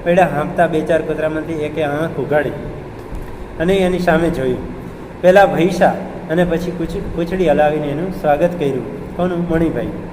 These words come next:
સાધારણ રીતે કૂતરાને હળે કરીને આગા કાઢતા મણિભાઈને આજે કૂતરા ધકેલી કાઢવાનું મન ન થયું,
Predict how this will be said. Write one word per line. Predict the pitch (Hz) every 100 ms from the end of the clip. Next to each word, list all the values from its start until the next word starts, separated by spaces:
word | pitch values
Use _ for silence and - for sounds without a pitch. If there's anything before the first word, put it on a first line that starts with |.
| - - - - -
સાધારણ | 165 180 214
રીતે | 214 214
કૂતરાને | 190 190 196 196
હળે | 165 151 185
કરીને | 190 175 180 170
આગા | 151 147
કાઢતા | 160 151 170 156
મણિભાઈને | 143 156 160 165 143
આજે | 143 151 - - - -
કૂતરા | 175 180
ધકેલી | 139 139 143 185 190
કાઢવાનું | 151 143 151 156
મન | 147 160 175 - - - - 139
ન | 165
થયું, | 160 117 110 -